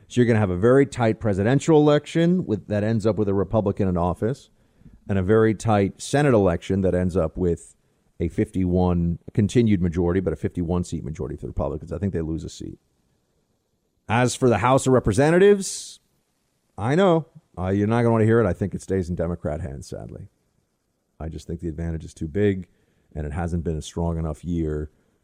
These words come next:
uh, pointing to the economy and the, and the healthcare and all these different issues that move those individual congressional races. I, I just think that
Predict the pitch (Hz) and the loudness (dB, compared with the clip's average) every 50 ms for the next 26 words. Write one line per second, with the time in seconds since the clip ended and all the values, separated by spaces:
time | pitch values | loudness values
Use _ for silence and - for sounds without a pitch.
0 | _ _ - 71 73 71 71 - 98 98 90 87 85 - 85 82 80 - - 87 | _ _ -14 -12 -12 -10 -6 -4 -2 -2 0 -2 -4 -4 -6 -8 -6 -6 -6 -6
1 | 85 82 82 82 80 80 80 82 82 82 - - 78 80 78 - - 92 92 80 | -6 -4 -4 -6 -6 -6 -6 -6 -6 -8 -8 -10 -10 -12 -10 -10 -6 -4 -4 -4
2 | 71 - - 92 85 85 85 82 82 85 82 87 82 - - 82 - 82 85 82 | -6 -6 -6 -6 -4 -4 -4 -4 -6 -6 -6 -8 -8 -8 -8 -8 -6 -6 -6 -6
3 | - - 85 80 76 - 76 69 - - _ _ _ _ _ _ - - 123 156 | -6 -6 -8 -8 -8 -8 -10 -10 -10 -14 _ _ _ _ _ _ -2 2 4 6
4 | 185 214 214 170 170 151 143 135 160 160 139 139 143 135 143 127 - 127 110 104 | 8 6 6 6 6 6 6 6 6 4 6 4 4 6 4 4 4 2 2 4
5 | 127 131 127 - - 135 123 131 151 165 190 175 - 233 208 151 123 123 117 113 | 4 4 2 2 2 4 4 6 6 6 6 6 6 4 4 6 4 2 2 0
6 | - 127 131 135 117 95 131 156 156 147 - - - 147 147 143 143 131 - 113 | 0 0 2 2 2 4 4 4 4 4 0 0 2 4 4 4 4 2 0 0
7 | 117 113 107 | 0 0 0